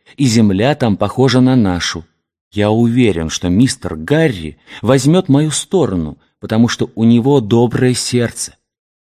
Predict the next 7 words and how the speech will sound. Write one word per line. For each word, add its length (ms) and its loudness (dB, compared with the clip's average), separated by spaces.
Конечно, 460 0
от 100 -6
его 200 -2
дяди, 320 0
старого 540 -2
Ниппи 460 0
Милнвуда, 640 0